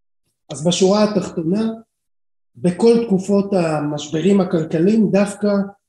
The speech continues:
הביאו את ה-, את אנגליה לתמוך יותר ב-, אה,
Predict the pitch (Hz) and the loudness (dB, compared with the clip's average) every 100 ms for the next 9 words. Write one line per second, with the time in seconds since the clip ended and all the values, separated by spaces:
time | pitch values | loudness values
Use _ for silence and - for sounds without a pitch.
0 | _ 165 156 170 214 233 202 175 185 160 | _ -8 -2 2 4 6 4 4 2 0
1 | 147 147 - - 147 - 175 208 202 226 | 0 -4 -10 -16 -14 -6 0 2 2 4
2 | 247 262 - 156 175 190 214 233 220 208 | 2 0 -4 0 2 6 6 6 4 4
3 | 202 - 240 247 226 240 247 - _ _ | 4 4 4 6 4 0 -4 -14 _ _
4 | _ _ _ 131 127 190 202 202 202 - | _ _ _ -8 0 2 2 0 -6 -8
5 | 170 165 160 | -4 -2 -4